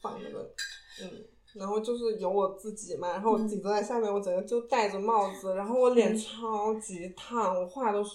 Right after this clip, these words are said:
Speaker 1: 话都说不清楚，然后我就是在旁边就是
Speaker 2: 其实我觉得就只有自己在意而已。就比如说像我每天就只会在意自己，啊，今天穿得好不好看，其实在街上根本没有人 care 我穿成什么样子，就是这样子啊。
Speaker 1: 嗯。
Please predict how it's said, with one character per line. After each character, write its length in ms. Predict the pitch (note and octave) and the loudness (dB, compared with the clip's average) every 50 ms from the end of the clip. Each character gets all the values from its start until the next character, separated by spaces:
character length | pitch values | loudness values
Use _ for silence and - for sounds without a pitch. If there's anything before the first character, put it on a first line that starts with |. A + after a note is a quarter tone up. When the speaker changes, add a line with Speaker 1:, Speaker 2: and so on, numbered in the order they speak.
| - - | -14 -14
Speaker 1:
话 180 | - - C4+ B3 A3+ | -10 -6 -4 0 0
都 100 | G3+ G3+ | 0 0
说 160 | G3+ G#3 G3 | -2 -4 -6
不 80 | G3 | -6
清 240 | G#3 - G#3+ F#3+ G3 | -6 -6 -6 -8 -8
楚， 140 | F#3+ - G#3 | -8 -8 -10
然 100 | G3 F#3+ | -8 -8
后 100 | F#3+ G#3 | -6 -6
我 80 | G#3+ G3+ | -4 -2
就 140 | G3+ A3 | -2 -2
是 140 | A3+ A3 A3 | -2 -4 -8
在 100 | A3+ B3+ | -8 -8
旁 160 | A3+ G#3+ F#3 | -8 -8 -8
边 100 | F#3+ F#3+ | -10 -8
就 120 | G3+ G3+ G#3+ | -6 -6 -6
是 100 | G#3+ G#3+ - _ _ | -8 -10 -12 _ _
Speaker 2:
其 160 | - - C#4+ | -6 -4 -2
实 80 | C#4+ E4+ | -2 2
我 100 | D#4+ C#4+ B3 | 2 4 4
觉 80 | A3+ | 4
得 60 | A#3 A3+ | 4 4
就 180 | - D4+ D#4+ | 4 4 4
只 140 | C4+ - A#3+ | 4 2 0
有 60 | G#3+ | 0
自 140 | - - B3+ | 0 0 -2
己 60 | B3 | -2
在 240 | G#3+ - G3 G3 F#3+ | -2 -2 -4 -4 -4
意 140 | F#3 F3+ F3 | -4 -6 -6
而 180 | - - - - | -6 -6 -8 -10
已。 180 | - - - - _ _ _ _ | -12 -14 -18 -20 _ _ _ _
就 140 | - F#4 E4 | 2 4 6
比 60 | B3+ | 6
如 80 | A#3+ A#3 | 4 4
说 100 | A#3+ B3 | 2 0
像 160 | D#4 D4+ C4 | 2 2 2
我 100 | G#3+ F#3 | 2 2
每 160 | F#3+ G3 F#3 | 0 0 0
天 140 | - A3+ B3 | 2 2 2
就 80 | B3+ | 2
只 180 | A#3 - - F3 | 0 -4 -8 -6
会 140 | G3 G#3 A#3+ | -2 -2 0
在 140 | B3 C4 B3 | 2 2 2
意 80 | A#3+ | 2
自 80 | A#3 A#3+ | 0 -2
己， 80 | G#3+ | -4
啊， 120 | - - A3+ | -2 -2 -2
今 140 | A3 B3 B3+ | 0 0 2
天 40 | A#3+ | 2
穿 120 | C4 B3 | 2 2
得 60 | B3 | 2
好 100 | A#3+ G3+ | 2 2
不 60 | F#3+ A#3 | 2 4
好 100 | A3 G#3+ | 4 4
看， 120 | A#3+ A#3+ | 4 6
其 80 | - - | 6 8
实 60 | - | 10
在 60 | D4 - | 10 10
街 80 | - C#4 | 12 12
上 60 | - - - | 12 12 12
根 160 | - A#4 G4+ | 12 12 12
本 120 | D#4 D#4+ D#4+ | 12 12 12
没 40 | D#4+ | 12
有 60 | D4+ | 12
人 420 | C4 C#4 - C#4+ B3 B3+ B3 B3+ | 12 10 8 8 8 8 8 8
care 240 | C4 - G4 D4+ C4 | 8 8 8 8 8
我 60 | A3+ | 8
穿 220 | A3+ - C4 B3 C4+ | 6 4 4 2 4
成 100 | C4+ C4 | 2 2
什 100 | C4 C4 | 2 2
么 120 | A#3 G#3 | 2 2
样 280 | A3 B3 C4 B3+ B3+ B3 | 2 2 2 2 2 0
子， 120 | - - A3 - F#5 F5+ - - D5+ - - - | 2 2 2 2 2 0 -4 -8 -10 -8 0 6
就 80 | C#5+ C5+ | 8 8
是 180 | C#5+ F#4+ D#4 | 8 8 6
这 80 | C4 E4 | 6 6
样 220 | D#4 C#5 - - | 8 8 8 6
子 120 | - - C5+ | 6 8 8
啊。 220 | C5 - F4+ - A#4+ A#4 A#4+ A#4+ A#4 G#4+ G4+ - - - - - A3 | 8 8 6 2 2 2 2 0 -2 -4 -6 -8 -14 -20 -20 -20 -18
Speaker 1:
嗯。 80 | G#3+ | -16